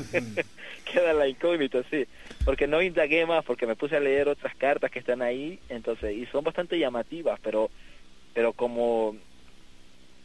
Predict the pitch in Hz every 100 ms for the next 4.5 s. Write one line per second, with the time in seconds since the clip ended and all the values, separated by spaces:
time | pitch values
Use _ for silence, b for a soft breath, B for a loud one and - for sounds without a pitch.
0 | - - 123 123 117 143 151 131 - 139
1 | - 135 127 147 175 160 127 110 110 101
2 | - 117 110 139 143 123 113 113 135 143
3 | 113 107 123 143 131 123 117 117 110 -
4 | 156 160 120 - 104